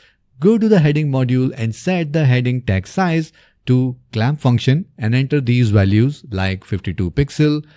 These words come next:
two V W as two viewport, and then with comma,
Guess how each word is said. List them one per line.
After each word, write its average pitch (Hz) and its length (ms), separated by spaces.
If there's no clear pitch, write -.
two 208 260
V 143 280
W 123 680
as 92 240
two 117 220
viewport, 143 560
and 110 220
then 170 420
with 165 220
comma, 151 440